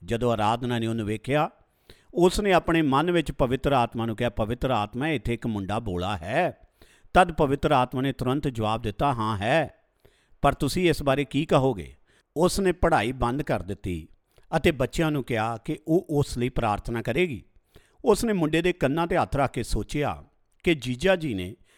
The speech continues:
ਚੰਡੀਗੜ੍ਹ ਵਿੱਚ ਉਹਨਾਂ ਬੋਲੇ ਲੋਕਾਂ ਲਈ ਕਿਵੇਂ ਪ੍ਰਾਰਥਨਾ ਕੀਤੀ ਸੀ। ਉਹਨੂੰ ਸਾਰੀ ਗੱਲ ਯਾਦ ਨਹੀਂ ਆਈ,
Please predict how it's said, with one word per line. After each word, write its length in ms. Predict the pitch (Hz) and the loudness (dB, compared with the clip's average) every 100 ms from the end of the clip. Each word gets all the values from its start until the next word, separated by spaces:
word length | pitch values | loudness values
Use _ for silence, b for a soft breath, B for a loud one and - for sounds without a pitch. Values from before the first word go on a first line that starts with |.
| _ - | _ 0
ਚੰਡੀਗੜ੍ਹ 500 | 180 202 240 196 170 | 2 2 0 0 0
ਵਿੱਚ 220 | 170 - | -2 -2
ਉਹਨਾਂ 220 | 165 190 | -2 -2
ਬੋਲੇ 400 | 156 101 131 180 | -2 -2 0 2
ਲੋਕਾਂ 340 | 180 113 - 113 | 2 0 -2 -4
ਲਈ 100 | 151 | -4
ਕਿਵੇਂ 280 | 131 113 120 | -2 -2 -2
ਪ੍ਰਾਰਥਨਾ 440 | - 104 - 180 | -2 -2 -2 -2
ਕੀਤੀ 320 | 165 165 120 | -2 -4 -6
ਸੀ। 220 | 98 80 - _ _ _ b b b | -6 -12 -16 _ _ _ b b b
ਉਹਨੂੰ 180 | 226 247 | 0 0
ਸਾਰੀ 300 | - 143 165 | 2 2 2
ਗੱਲ 180 | 147 131 | 2 0
ਯਾਦ 380 | 117 107 110 110 | 0 0 -2 -2
ਨਹੀਂ 220 | 110 135 | -4 -2
ਆਈ, 220 | 104 113 | -2 -6